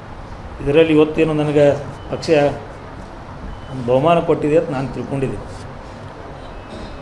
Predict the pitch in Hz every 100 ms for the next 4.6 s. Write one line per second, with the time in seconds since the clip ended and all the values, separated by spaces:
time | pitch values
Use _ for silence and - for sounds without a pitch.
0 | - - 147 165 151 147 - - - -
1 | - - - - 127 156 165 147 156 175
2 | 175 175 170 170 - - - - - -
3 | - - - - - - - 135 175 170
4 | 170 160 165 156 151 -